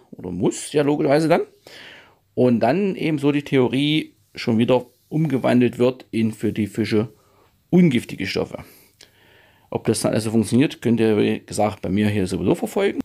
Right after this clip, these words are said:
Also unbedingt abonnieren und nicht vergessen, auch diese komische Glocke da anzuklicken, damit ihr auch erinnert werdet, wenn ich ein neues Video hochlade. Nachdem ich dann den Kies so halbwegs drin hatte, habe ich dann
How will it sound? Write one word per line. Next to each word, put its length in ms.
Also 300
unbedingt 560
abonnieren 600
und 220
nicht 360
vergessen, 640
auch 240
diese 280
komische 360
Glocke 300
da 120
anzuklicken, 680
damit 300
ihr 160
auch 180
erinnert 380
werdet, 380
wenn 160
ich 180
ein 140
neues 340
Video 480
hochlade. 500
Nachdem 380
ich 80
dann 200
den 180
Kies 320
so 300
halbwegs 360
drin 180
hatte, 300
habe 160
ich 120
dann 460